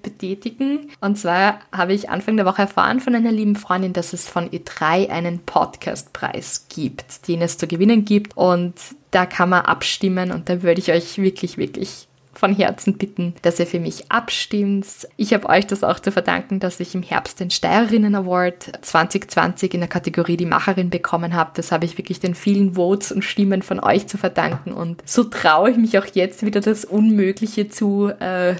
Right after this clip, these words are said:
erbitten und erfragen von euch. Es werden viele tolle, große Podcasts mitmachen. Ich bin da eher so wieder mal der Underdog. Aber vielleicht könnt ihr trotzdem für mich abstimmen. Man muss einfach nur den Podcastnamen angeben. Das ist ein Formular, es dauert ein paar Minuten. Seine E-Mail-Adresse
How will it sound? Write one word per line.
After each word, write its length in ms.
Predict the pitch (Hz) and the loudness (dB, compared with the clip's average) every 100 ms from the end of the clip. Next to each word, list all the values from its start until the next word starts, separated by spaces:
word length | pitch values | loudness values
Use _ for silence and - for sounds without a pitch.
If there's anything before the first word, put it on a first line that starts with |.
| - | -4
erbitten 480 | - 190 233 233 226 | -2 0 0 -2 -2
und 140 | 190 196 | -2 -2
erfragen 480 | 185 - - 190 | -2 0 0 0
von 180 | 190 180 | -4 -4
euch. 440 | - - 175 - - | 0 2 0 -2 -10
Es 160 | 170 | -4
werden 220 | 170 170 190 | 2 2 0
viele 500 | 208 196 180 175 - | -2 2 0 -2 -6
tolle, 480 | 175 170 180 170 175 | -2 0 0 -2 -4
große 380 | - - 196 180 | -10 -6 0 0
Podcasts 580 | - 220 - 240 226 - | 2 0 0 -2 -2 0
mitmachen. 520 | 208 208 180 - 180 | 0 0 -4 -4 -6
Ich 180 | 175 - | -8 -8
bin 100 | 185 | -6
da 60 | |
eher 200 | 185 - | -4 -4
so 140 | 175 185 | -4 -4
wieder 180 | 190 185 | -4 -4
mal 140 | 180 | -2
der 160 | 175 - | -2 0
Underdog. 800 | 190 208 233 - 185 190 202 - - | 2 2 0 0 0 0 -2 -6 -2
Aber 280 | 175 180 | 2 2
vielleicht 560 | 175 196 180 170 - - | 2 2 2 2 -4 -2
könnt 240 | - 226 | 2 4
ihr 100 | 196 | 2
trotzdem 400 | - 165 - 180 | 2 0 2 -2
für 140 | 175 175 | 0 -2
mich 240 | 170 - | -4 -2
abstimmen. 560 | 160 - - 180 170 170 | -2 -2 -6 -6 -6 -6
Man 100 | 165 | -6
muss 220 | 170 - | -2 -2
einfach 360 | - 170 202 190 | 0 -2 -2 -2
nur 120 | 175 | 0
den 260 | 170 170 170 | 0 -2 0
Podcastnamen 680 | 220 226 - 208 185 180 175 | 2 2 0 -2 0 0 -2
angeben. 640 | - 165 165 175 170 165 165 | -2 -4 -4 -4 -4 -4 -6
Das 200 | - 185 | -8 -8
ist 160 | - | -4
ein 280 | 165 160 165 - | -2 -2 -4 -4
Formular, 500 | - 175 180 160 180 | -2 0 2 4 2
es 100 | - | 2
dauert 220 | 175 175 | 0 2
ein 140 | 175 | 0
paar 80 | 175 | -2
Minuten. 560 | 170 175 190 208 196 185 - | -2 0 0 0 0 -2 -4
Seine 320 | - 180 175 | -2 -2 0
E-Mail-Adresse 1000 | 202 214 185 - 175 180 - 175 170 | 2 4 2 0 0 0 0 2 2